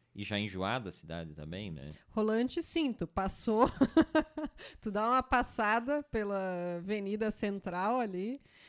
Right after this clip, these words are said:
Speaker 2: e, e não tem mais o que fazer, né? Enfim, tu passa pela, por ali, dá o quê? Uns quinze minutos, mais ou menos, pra atravessar a cidade.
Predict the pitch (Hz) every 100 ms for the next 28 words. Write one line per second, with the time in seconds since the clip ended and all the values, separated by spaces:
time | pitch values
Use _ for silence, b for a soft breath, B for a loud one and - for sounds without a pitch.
0 | B 254 262 311 330 285 240 254 302 427
1 | 349 269 269 240 226 202 - 208 220 208
2 | 262 294 190 220 185 165 - 208 208 196
3 | - 175 165 175 202 - 190 202 196 -
4 | - 190 202 208 196 247 226 170 170 190
5 | 175 - - 214 214 196 175 170 226 277
6 | - - - - - 151 160 180 180 175
7 | 226 240 - 170 170 160 175 - 180 180
8 | - 226 202 214 277